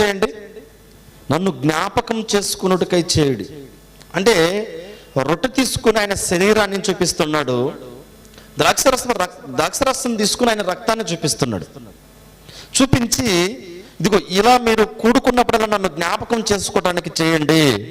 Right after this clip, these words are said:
అన్నాడు. అయితే మనము ఈ చేసేటప్పుడు మనకు ఉండవలసినటువంటి లక్షణాలు ఏంటంటే,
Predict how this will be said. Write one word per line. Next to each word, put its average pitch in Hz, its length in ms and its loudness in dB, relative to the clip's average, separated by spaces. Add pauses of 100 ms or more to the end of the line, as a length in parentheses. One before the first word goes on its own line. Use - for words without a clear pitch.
(140)
అన్నాడు. 127 280 0 (1500)
అయితే 226 220 4
మనము 240 300 4 (380)
ఈ 202 160 0 (180)
చేసేటప్పుడు 220 920 4
మనకు 185 280 -2
ఉండవలసినటువంటి 226 760 0
లక్షణాలు 214 500 0
ఏంటంటే, 175 800 2